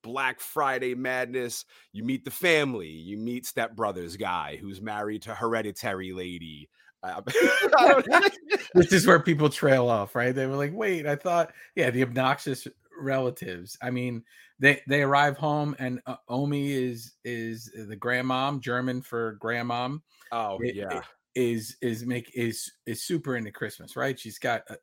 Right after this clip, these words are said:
Speaker 2: a gazillion cookies, and, and, uh, A-, Adam Scott's gotta say, "Oh, we bought some too," you know, kinda get that little,
Speaker 1: Oh,
Speaker 2: like,
Speaker 1: yeah,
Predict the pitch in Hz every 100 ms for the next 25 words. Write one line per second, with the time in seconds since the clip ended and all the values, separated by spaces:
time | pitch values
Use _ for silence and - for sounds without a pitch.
0 | 123 113 107 107 123 113 101 113 98 104
1 | 104 98 98 95 - _ _ _ _ _
2 | 110 104 104 98 95 - - - 110 110
3 | 113 - 120 117 - 113 - 147 175 165
4 | 170 135 139 147 - 135 127 - 131 120
5 | 113 107 - 107 104 113 110 104 110 104
6 | 104 131